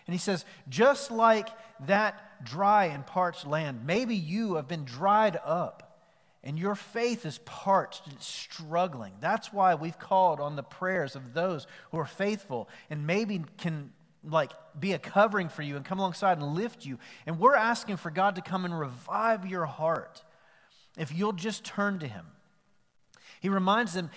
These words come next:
there's a motivation for the godly to pray for one another in faith. And I don't know if,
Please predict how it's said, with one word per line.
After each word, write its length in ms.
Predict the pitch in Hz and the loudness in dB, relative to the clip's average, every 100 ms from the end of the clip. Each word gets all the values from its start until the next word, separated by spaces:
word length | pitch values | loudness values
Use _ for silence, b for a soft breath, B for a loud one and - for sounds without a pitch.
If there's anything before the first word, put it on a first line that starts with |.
| B | B
there's 200 | 196 196 | -2 0
a 40 | 180 | 0
motivation 800 | 165 190 226 185 156 175 - 151 | 2 4 4 2 -2 -2 -4 -8
for 180 | - | -8
the 120 | 139 127 | -8 -8
godly 500 | 110 160 170 165 143 | -6 0 0 0 -4
to 140 | 120 | -12
pray 420 | - - 180 190 | -14 -4 -2 -2
for 220 | 170 147 | -6 -12
one 240 | 131 151 175 | -6 -2 -2
another 400 | 151 160 175 156 | 0 0 0 -4
in 100 | 127 | -6
faith. 580 | - - 175 135 101 - B B B | -12 -8 -6 -6 -10 -20 B B B
And 100 | 160 | -2
I 80 | 208 | 2
don't 140 | 285 | 2
know 160 | 240 | 2
if, 100 | 226 | 0